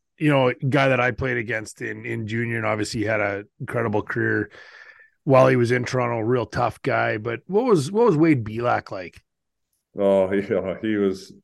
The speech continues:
Speaker 2: he was a great guy. He so funny and, um, just so lighthearted and always had a joke and just doing silly things all the time. And yeah, w-, everybody enjoyed Wade, and,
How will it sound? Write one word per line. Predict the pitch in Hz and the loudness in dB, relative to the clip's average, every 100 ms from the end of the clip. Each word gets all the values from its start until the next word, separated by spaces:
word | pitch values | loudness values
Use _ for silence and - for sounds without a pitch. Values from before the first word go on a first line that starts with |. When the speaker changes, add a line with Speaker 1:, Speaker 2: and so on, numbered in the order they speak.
| _ _ - - - - - _ - | _ _ -20 -20 -20 -20 -20 _ -2
Speaker 2:
he | 143 | 0
was | 131 117 - | 2 0 -2
a | 95 | -8
great | 82 80 | -8 -8
guy. | - 80 85 | -6 -6 -4
He | 110 107 - _ | -4 -4 -8 _
so | - - 135 | -6 4 6
funny | 127 107 101 104 101 101 - _ _ _ _ - | 6 2 0 0 -4 -6 -16 _ _ _ _ -2
and, | 101 101 98 95 95 90 92 92 | 2 4 4 4 2 0 -2 -2
um, | 87 87 85 82 82 - 104 | 0 0 -4 -6 -10 -14 -2
just | 117 117 - _ - | 0 -2 -6 _ -6
so | - 143 | 2 4
lighthearted | 127 123 110 113 113 113 110 | 6 6 6 4 4 4 2
and | 104 98 | 2 0
always | 113 113 | 0 0
had | 117 110 | -2 -4
a | |
joke | 101 110 98 101 98 - | -4 0 2 2 -2 -6
and | 87 87 - _ _ _ _ _ _ _ _ | -8 -10 -18 _ _ _ _ _ _ _ _
just | 127 120 104 | -2 0 4
doing | 120 120 113 | 4 4 2
silly | - 123 117 110 | -2 0 2 0
things | 110 104 104 | -2 -4 -2
all | 101 98 101 | -2 0 -2
the | |
time. | 104 98 98 98 95 | -2 -2 -2 -4 -4
And | 90 87 87 - | -6 -8 -8 2
yeah, | 113 107 107 | 6 8 6
w-, | 104 107 - | 6 2 -6
everybody | - 135 131 117 110 | -2 0 4 4 4
enjoyed | 98 92 92 85 | -2 -2 -2 -2
Wade, | 82 85 85 85 | -4 -4 -4 -4
and, | 82 80 82 | -6 -8 -12